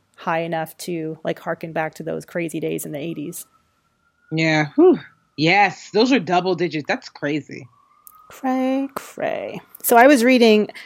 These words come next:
Speaker 1: we've talked about public service loan forgiveness before. Um,
Speaker 2: Mm-hmm.
Speaker 1: this is kind of a, I remember when I, my husband works for the government, and, like, a couple years ago, I was talking to,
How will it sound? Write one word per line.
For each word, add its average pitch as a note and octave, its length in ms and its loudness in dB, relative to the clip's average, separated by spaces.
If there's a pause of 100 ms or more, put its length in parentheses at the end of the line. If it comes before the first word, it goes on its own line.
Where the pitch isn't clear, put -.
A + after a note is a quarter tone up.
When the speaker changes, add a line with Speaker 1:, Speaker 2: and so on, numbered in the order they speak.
(120)
Speaker 1:
we've B3 120 2
talked C4 240 2
about C#4+ 260 6
public G3 340 0
service F3+ 340 0
loan F3 160 0
forgiveness F#3 360 0
before. G#3+ 640 2 (200)
Um, F3 340 2
Speaker 2:
Mm-hmm. D#3+ 100 0
Speaker 1:
this F#3+ 80 0
is G#3 140 2
kind A#3 180 6
of G3+ 120 4
a, F3+ 200 6 (360)
I G3 100 6
remember G3 460 6
when F#3 200 -4
I, E3+ 460 -2 (380)
my F#3 140 -2
husband F#3+ 380 0
works F3 220 -4
for - 80 -8
the E3+ 80 -6
government, F#3 480 2
and, E3+ 220 -6
like, D#3+ 200 -4
a - 60 -14
couple F3+ 260 -4
years F3 280 -4
ago, F3 160 -4
I D#3+ 80 -4
was D#3+ 100 -6
talking F3 320 -6
to, E3 300 -6